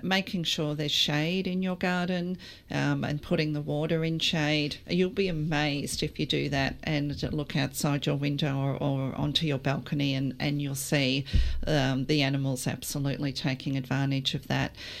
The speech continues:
And planting native trees or shrubs on your balconies or gardens, because that's food for our wildlife, it's shelter for them, it's protection.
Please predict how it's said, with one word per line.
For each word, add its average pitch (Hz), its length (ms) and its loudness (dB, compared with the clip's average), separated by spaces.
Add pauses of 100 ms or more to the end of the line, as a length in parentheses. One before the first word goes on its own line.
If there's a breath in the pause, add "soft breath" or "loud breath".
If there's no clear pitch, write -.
(140 loud breath)
And 175 280 4
planting 202 600 0
native 151 400 0
trees 147 440 0
or 147 100 -2
shrubs - 540 -6
on 151 140 0
your 147 100 0
balconies 143 600 -2
or 143 80 -4
gardens, 147 580 0
because - 380 -2
that's - 240 -2
food 151 320 0
for 147 160 -4
our 135 120 0
wildlife, 139 640 -4
it's - 160 0
shelter 147 380 0
for 143 320 -4
them, 143 240 -4
it's 147 180 -6
protection. 143 880 -2